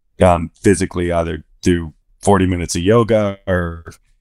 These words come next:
a long walk or playing some golf or going skiing or, or lifting weights, whatever I can do to, um, get some active output, like, really helps my brain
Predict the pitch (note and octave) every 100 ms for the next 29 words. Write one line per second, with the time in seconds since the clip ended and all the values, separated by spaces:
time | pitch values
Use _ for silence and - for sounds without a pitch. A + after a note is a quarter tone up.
0 | _ _ - - - F#2 G2+ G2 F#2 A2+
1 | A#2+ - F2+ D#2 G#2+ F#2 F2+ F#2 E2 A#2
2 | A#2+ A#2 - F#2+ D#2+ F#2 F2+ - - B2+
3 | A#2+ A2+ G#2 G2 F#2+ F2+ - - F2+ F2
4 | - G2 G2 - F#2+ G#2 A2 - G2+ G#2+
5 | G#2 G#2 F2+ F#2+ F#2 F2 F#2 F#2+ E2+ -
6 | _ _ _ - G#2 F#2 F2 D#2 - _
7 | _ - G2 E2+ D#2 - - F#3 G#2 -
8 | G2 - F#2 - A2+ F2+ - F#2+ C3 D3+
9 | - G2 G2 G#2+ G#2 F#2+ G2+ - F2+ D#2+
10 | F2 F2